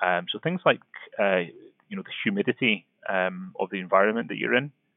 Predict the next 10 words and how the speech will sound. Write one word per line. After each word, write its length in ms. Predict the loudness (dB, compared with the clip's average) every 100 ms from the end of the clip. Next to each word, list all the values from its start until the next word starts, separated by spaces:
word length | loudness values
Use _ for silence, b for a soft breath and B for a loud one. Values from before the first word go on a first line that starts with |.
| -14 -4
the, 360 | -2 -2 -6 -12 _ -16
the 80 | -2 4
temperature 540 | 4 2 0 2 2 -2
is 80 | -6
another 380 | 0 4 4
major, 420 | 4 0 0 -2 -4 _
your 120 | -8 0
factor, 440 | 2 2 -2 -6 -2
where 380 | 2 2 0 -4 B B _ -18 -14 2
if, 160 | 2